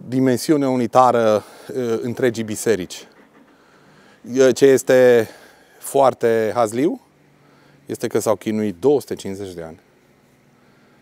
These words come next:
să construiască simbolul orașului,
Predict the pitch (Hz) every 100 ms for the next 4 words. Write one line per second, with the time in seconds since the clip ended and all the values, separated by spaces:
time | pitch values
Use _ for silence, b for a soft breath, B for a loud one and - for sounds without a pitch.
0 | b _ - 101 104 - 110 107 - 95
1 | 110 101 110 120 95 85 _ _ - -
2 | 95 80 - 92 101